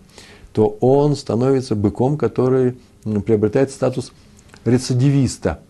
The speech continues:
Да, у него уже было это проявление, он называется муад. Муад — это и есть рецидивист. Есть шор, шор — это бык, шор там, простой бык. Если он кого-то забодал, это как, э,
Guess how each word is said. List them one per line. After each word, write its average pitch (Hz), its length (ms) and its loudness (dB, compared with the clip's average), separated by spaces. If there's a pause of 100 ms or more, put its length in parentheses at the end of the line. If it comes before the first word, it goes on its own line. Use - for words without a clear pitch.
(140)
Да, 135 200 2
у 135 80 -2
него 127 180 2
уже 120 240 0
было 107 360 2
это 92 220 -2
проявление, 101 720 0 (380)
он 113 80 0
называется 117 420 0
муад. 117 500 0
Муад — 143 320 2
это 139 180 2
и - 20 4
есть 139 220 2
рецидивист. 95 680 -4 (840)
Есть 123 280 0 (140)
шор, 123 440 0 (160)
шор — 104 240 0
это 98 120 -4
бык, 98 260 -2 (180)
шор 117 380 0 (160)
там, 107 460 -2 (440)
простой 95 360 -2
бык. 151 320 -4 (600)
Если 110 340 0
он 110 60 -2
кого-то 107 280 -2
забодал, 131 540 0 (200)
это 175 220 -4
как, 151 240 -4 (100)
э, 160 320 -2